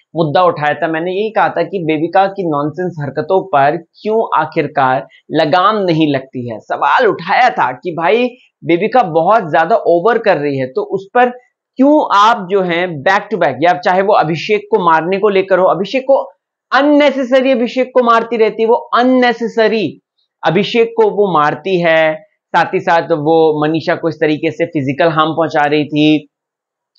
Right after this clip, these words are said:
और प्लस इतनी गंदी कड़वी जुबान। चलो Bigg Boss is a show जहां पे आपकी जुबान जो है वो कहीं ना कहीं चलनी चाहिए और अच्छी होनी चाहिए, no doubt,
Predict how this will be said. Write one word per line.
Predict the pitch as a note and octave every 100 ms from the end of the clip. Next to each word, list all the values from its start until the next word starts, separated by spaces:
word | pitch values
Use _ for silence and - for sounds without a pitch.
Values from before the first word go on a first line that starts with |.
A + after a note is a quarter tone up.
| _ _ E3
और | F#3+
प्लस | B3 C4 C4 G#3+
इतनी | G#3 A#3 G3
गंदी | E3+ F3+ A#3
कड़वी | F#3+ F3 G#3+
जुबान। | D3 E3 D3+
चलो | C3+ A3+ A3+ - _ -
Bigg | D#3 F#3
Boss | G3+ A3+
is | A3+
a | A3+
show | - F#3+ G3+
जहां | E3+ E3+
पे | F#3
आपकी | F3+ F3+ F3
जुबान | B2+ C3 D#3+ F#3+
जो | E3+ D#3+
है | D3 D#3 - _ _ C#3
वो | D#3+
कहीं | F3+ D#3+
ना | E3+
कहीं | F3+ F#3+
चलनी | F#3 E3+ F#3+
चाहिए | F#3 D3 C3 C#3 C#3 _ _ -
और | C#3+
अच्छी | D3 D#3 - G#3
होनी | E3 D#3 D#3
चाहिए, | D#3+ D3 C#3 D3
no | D#3 F#3+
doubt, | D#3+ D3